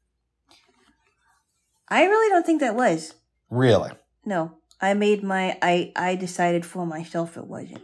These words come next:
Speaker 2: Okay. Well, I decided for myself that it was. I remember when the Maury Povich thing aired on V H one back in, like, late two thousand three, early two thousand four, thinking this is just propaganda that they're doing for Michael Jackson because he is such a big,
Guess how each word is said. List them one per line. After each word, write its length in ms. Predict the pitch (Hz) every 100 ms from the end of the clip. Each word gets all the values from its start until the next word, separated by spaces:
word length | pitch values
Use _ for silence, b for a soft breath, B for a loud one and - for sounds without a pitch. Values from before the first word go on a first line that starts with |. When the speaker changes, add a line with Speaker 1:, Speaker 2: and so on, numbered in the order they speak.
| -
Speaker 2:
Okay. 440 | 113 113 - 95 B B
Well, 160 | 101 113
I 120 | 135
decided 400 | 131 - 110 101
for 100 | 107
myself 400 | 92 92 - 90
that 120 | 95
it 40 | 87
was. 240 | 107 92
I 120 | 98
remember 500 | 127 131 117 104 98 B B
when 160 | 110 113
the 80 |
Maury 320 | 110 107 110 104
Povich 460 | 113 104 98 92
thing 280 | - 95 90
aired 220 | 104 107
on 180 | 95 92
V 140 | 90
H 240 | 90 87 -
one 560 | 131 156 92 90 131 b b b b -
back 220 | 107 107
in, 80 | 104
like, 240 | 95 87 _ _ -
late 360 | 139 120 127 120
two 140 | 135
thousand 460 | 117 123 117 117 107
three, 400 | 107 107 87 -
early 280 | 117 110 107
two 180 | 101 110
thousand 360 | 104 92 87 85
four, 380 | 101 95 87 B B -
thinking 320 | 117 104 98
this 180 | 98 98
is 140 | 95
just 240 | 87 87 -
propaganda 840 | 85 87 85 82 78 67 73 - B B -
that 480 | 101 87 - 98 85
they're 160 | 110
doing 320 | 101 104 92 87
for 340 | - 107 95
Michael 300 | - 82 -
Jackson 500 | 76 - - - 85 -
because 380 | 92 104 87 -
he 80 |
is 180 | 92 85
such 220 | 98 87
a 60 | 92
big, 520 | 85 92 87 80 80